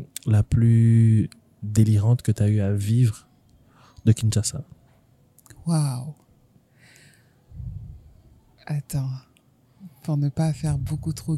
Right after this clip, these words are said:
Speaker 2: kitsch ou cliché, je cherchais vraiment un truc, euh,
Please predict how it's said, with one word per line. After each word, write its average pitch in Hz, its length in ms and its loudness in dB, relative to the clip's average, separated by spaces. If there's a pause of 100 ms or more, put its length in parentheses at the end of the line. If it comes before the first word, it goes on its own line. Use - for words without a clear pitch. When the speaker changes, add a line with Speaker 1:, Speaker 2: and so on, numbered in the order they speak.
Speaker 2:
kitsch - 460 -8
ou 151 140 -4
cliché, 160 720 -4
je 143 120 -6
cherchais 151 380 -8
vraiment 160 280 -2
un 170 80 0
truc, - 360 -10
euh, 139 100 -8